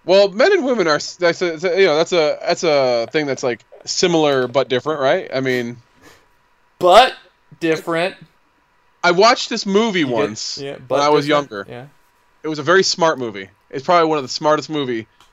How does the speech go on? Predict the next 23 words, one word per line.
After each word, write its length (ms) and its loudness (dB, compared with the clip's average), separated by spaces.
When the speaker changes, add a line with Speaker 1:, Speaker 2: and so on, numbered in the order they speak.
Speaker 1:
uh, 240 0
smartest 280 -2
movies 200 -2
I've 80 -2
ever 140 0
watched. 360 2
But 360 2
I, 140 -2
it, 160 0
it's 240 -4
always 200 4
stuck 260 -2
with 180 -4
me 180 -6
until 320 -6
today. 460 -2
And 460 -2
the 100 -4
quote 400 4
of 80 -2
the 80 2
movie 260 0
was, 420 0